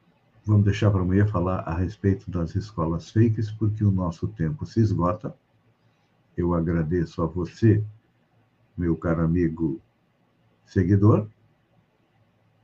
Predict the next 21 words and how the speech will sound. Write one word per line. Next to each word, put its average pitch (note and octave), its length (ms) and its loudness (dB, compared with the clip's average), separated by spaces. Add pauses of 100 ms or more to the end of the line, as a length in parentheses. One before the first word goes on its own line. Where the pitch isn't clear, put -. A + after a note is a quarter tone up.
Desejo F2+ 840 4 (600)
uma F#2 240 2
boa F#2+ 260 4
terça-feira, C3 640 0
um E2+ 80 2
beijo F2 380 6
no F2 140 -2
coração F#2 680 0 (140)
e D3 100 2
até C3 200 0
amanhã A2 380 4 (440)
com B2 120 2
mais F#2+ 300 6
um F#2+ 240 2
Bom F2+ 180 0
Dia E2 300 0
com E2+ 180 -6
Feijão. - 380 -10 (200)
Até G#2 280 0
lá, D#2+ 300 0 (200)
então. E2+ 360 -10